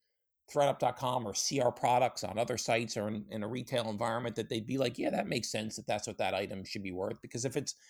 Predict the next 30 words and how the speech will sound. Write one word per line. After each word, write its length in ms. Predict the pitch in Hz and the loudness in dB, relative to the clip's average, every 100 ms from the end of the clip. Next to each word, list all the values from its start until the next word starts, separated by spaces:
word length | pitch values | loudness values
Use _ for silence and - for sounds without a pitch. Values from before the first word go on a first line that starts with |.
| - _ _ | -20 _ _
you 80 | - | 0
know, 60 | 165 | 2
if 100 | - | 2
you 60 | |
price 320 | - 220 240 | 2 2 2
things 240 | - 196 127 | 4 4 6
really 260 | 175 190 | 6 8
wrong, 240 | 190 202 202 | 8 8 6
the 80 | 160 | 4
consumer's 460 | 143 - 170 160 | 2 2 2 4
like, 180 | 151 156 | 4 4
"These 160 | 220 165 | 0 2
guys 220 | 110 104 | 2 2
don't 180 | 110 98 | -2 -4
know 140 | 92 | -4
what 100 | 90 | -6
they're 120 | 104 90 | -10 -8
doing." 360 | 104 107 101 101 _ | -6 -4 -6 -8 _
You 100 | - | -4
know, 220 | 123 120 | 0 2
that 180 | 123 180 | 0 -2
they, 240 | 139 123 135 | -2 -2 0
they, 220 | 131 - - | -2 -4 -4
it's 240 | 139 - | -6 -6
just, 220 | - 135 - _ _ _ | -6 -6 -6 _ _ _
and 180 | 143 156 | -6 -2
so, 300 | - 165 156 _ _ _ - | 4 4 4 _ _ _ 0
you 100 | 170 | 2
know, 100 | 143 | 4
to, 240 | - - | 4 0